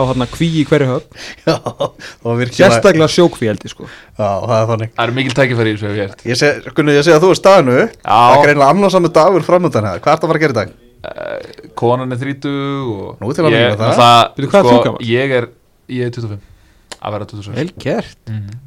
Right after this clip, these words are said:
Speaker 2: Ná, sér í, aðeins meira
Speaker 1: Já,
Speaker 2: reynslu.
Speaker 1: kannski,
Speaker 3: Já.
Speaker 1: be-, já, meira
Speaker 3: Hérna
Speaker 1: svona þú skila til hennar, vel gert.
Speaker 3: <laughs> Herðu, hérna,
Speaker 1: Í
Speaker 3: svo
Speaker 1: alveg.
Speaker 3: náttúrulega, ég náttúrulega, sko, það er seinni partur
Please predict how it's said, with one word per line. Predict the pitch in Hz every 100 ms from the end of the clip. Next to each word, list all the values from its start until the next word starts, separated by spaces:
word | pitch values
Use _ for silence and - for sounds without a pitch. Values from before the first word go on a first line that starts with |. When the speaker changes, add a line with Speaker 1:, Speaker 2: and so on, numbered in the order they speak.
| 147
Speaker 2:
Ná, | 92 95
sér | 120 131
í, |
aðeins | 110 107 123
meira | 127 143
Speaker 1:
Já, | 139
Speaker 2:
reynslu. | 156 -
Speaker 1:
kannski, | 165 196 156
Speaker 3:
Já. | 147 -
Speaker 1:
be-, | 156 -
já, | 139 139
meira | 151
Speaker 3:
Hérna | 151
Speaker 1:
svona | 127 123
þú | 117
skila | 180 190 170
til | 151
hennar, | 175 208 165 127 - 143
vel | 151
gert. | 127 110 - 185 202 208
Speaker 3:
<laughs> | - 208 -
Herðu, | 131 131 113 95
hérna, | 120 123 117 117 113 110 107 _
Speaker 1:
Í | - 120
Speaker 3:
svo |
Speaker 1:
alveg. | 127 135
Speaker 3:
náttúrulega, | 139 143 -
ég | 139 147 151
náttúrulega, | 147 147 139 113 -
sko, | 123
það | 127
er | 123
seinni | 170 180 - 139
partur | 127 113 127